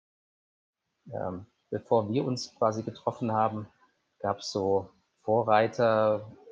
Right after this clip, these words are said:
ähm, das Thema Knowledge Management, äh, Knowledge Camp gab's ja mal, ich glaub, zweitausendneun das erste, wo ich dabei war, äh, Themen, also wo Wissen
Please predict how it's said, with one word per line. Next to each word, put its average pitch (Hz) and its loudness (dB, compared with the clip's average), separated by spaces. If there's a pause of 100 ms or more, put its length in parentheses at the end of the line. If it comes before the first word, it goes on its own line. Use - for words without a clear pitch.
(120)
ähm, 107 -8 (240)
das - -14
Thema 101 -6 (500)
Knowledge 107 -4
Management, 107 -6 (160)
äh, 104 -12 (280)
Knowledge 101 -8
Camp 113 0 (260)
gab's - -4
ja 107 -2
mal, 101 -4 (480)
ich - -16
glaub, - -6
zweitausendneun 95 -4
das 117 -12
erste, 117 -4 (480)
wo 107 -2
ich 107 -6
dabei 107 2
war, 101 4 (380)
äh, 95 -8 (400)
Themen, 101 -6
also 95 -8
wo 87 -4 (800)
Wissen 135 -2